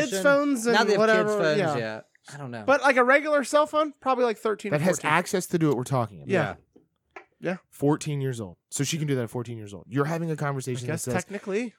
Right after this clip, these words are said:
Speaker 3: you're having a
Speaker 2: I,
Speaker 3: conversation with
Speaker 2: I'm
Speaker 3: your
Speaker 2: not
Speaker 3: daughter
Speaker 2: probably
Speaker 3: that
Speaker 2: talking to her,
Speaker 3: says
Speaker 2: I hope.
Speaker 3: <laughs> it, that says, "If you're gonna do this,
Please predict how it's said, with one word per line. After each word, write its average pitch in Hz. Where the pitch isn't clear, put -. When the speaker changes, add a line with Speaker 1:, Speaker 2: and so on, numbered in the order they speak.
Speaker 3:
you're 127
having 135
a 170
Speaker 2:
I, 196
Speaker 3:
conversation 160
with 113
Speaker 2:
I'm 117
Speaker 3:
your 131
Speaker 2:
not 156
Speaker 3:
daughter 113
Speaker 2:
probably 113
Speaker 3:
that 110
Speaker 2:
talking 117
to 107
her, 143
Speaker 3:
says 196
Speaker 2:
I 208
hope. 151
Speaker 3:
<laughs> -
it, 156
that 147
says, 139
"If 123
you're 127
gonna 156
do 127
this, 78